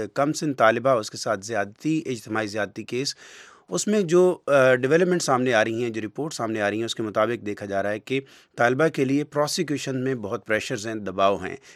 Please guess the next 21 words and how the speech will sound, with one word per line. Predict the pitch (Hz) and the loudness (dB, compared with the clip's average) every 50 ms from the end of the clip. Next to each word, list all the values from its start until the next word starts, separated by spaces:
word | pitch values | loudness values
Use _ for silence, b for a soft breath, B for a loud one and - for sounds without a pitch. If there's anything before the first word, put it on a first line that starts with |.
| B B 131 | B B 2
جائزہ | 135 151 165 165 190 | 6 6 8 8 8
لیں | 185 160 156 151 147 | 6 6 6 2 2
گے | 165 | 0
کہ | 156 - 151 | -2 -2 -2
وہ | 143 147 | -4 -4
کیا | 127 - - 160 165 | -4 0 2 4 4
نقائص | 165 143 120 110 - 127 123 139 135 - 143 | 4 4 2 0 2 4 4 4 2 0 -2
ہیں، | 139 | -4
وہ | 131 127 123 | -4 -4 -6
کیا | - - 127 131 131 131 | -6 -4 -2 0 0 0
سکم | - - - - - 147 - 165 160 143 117 | -2 -4 -6 -6 -6 -4 -2 0 0 0 0
ہیں | 107 101 98 B B B B B | -2 -2 -4 B B B B B
جو | 135 139 | -4 -2
اس | 156 147 - | -2 -2 -2
نوعیت | 135 127 127 139 135 - | -2 -2 0 -2 -2 -2
کے | 135 | -4
مقدمات | 120 113 107 - 113 107 107 120 117 117 117 120 | -4 -4 -4 -4 -6 -4 -2 0 0 0 0 -2
یا | 110 | -6
cases | 92 - - 117 104 - 147 131 120 | -6 -4 -8 -8 -6 -4 -6 -4 -2
میں، | 127 139 151 160 156 B B B B B | 0 0 0 0 -2 B B B B B
آ، | B | B